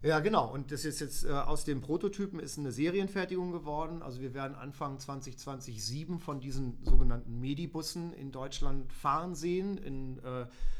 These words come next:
als Impfbus, äh, für betriebliche Gesundheitsuntersuchungen, ähm, für, äh, allgemeinmedizinische Untersuchungen in ländlichen Regionen.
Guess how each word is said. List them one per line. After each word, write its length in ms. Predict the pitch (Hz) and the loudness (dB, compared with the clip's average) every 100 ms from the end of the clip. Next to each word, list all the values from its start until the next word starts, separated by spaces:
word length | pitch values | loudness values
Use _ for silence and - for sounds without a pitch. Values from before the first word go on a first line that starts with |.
| - - | 6 6
als 520 | 131 120 120 131 127 - | 4 -2 -2 -4 -4 0
Impfbus, 840 | 180 196 - 160 165 - - - | 2 2 0 -2 -2 -4 -8 -8
äh, 100 | 131 | -10
für 180 | 123 147 | -6 -4
betriebliche 560 | 127 131 156 151 135 135 | -4 -4 -6 -8 -10 -8
Gesundheitsuntersuchungen, 1500 | 123 139 196 175 160 - 156 151 131 151 156 156 151 151 156 - - - - | -6 -6 -4 -4 -4 -6 -8 -8 -8 -8 -6 -6 -4 -6 -8 -14 -18 -18 -12
ähm, 340 | 135 131 135 135 | -8 -6 -8 -12
für, 600 | - 139 131 127 131 127 | -10 -6 -4 -4 -6 -8
äh, 280 | 131 123 127 | -8 -8 -8
allgemeinmedizinische 960 | 135 131 127 151 147 139 - 143 123 | -8 -4 -4 -4 -6 -6 -8 -8 -8
Untersuchungen 520 | 135 131 120 135 131 139 | -8 -8 -10 -10 -8 -8
in 120 | 131 | -6
ländlichen 400 | 135 131 123 135 | -8 -10 -10 -8
Regionen. 760 | 127 117 143 165 170 160 160 | -8 -6 -4 -2 -2 2 2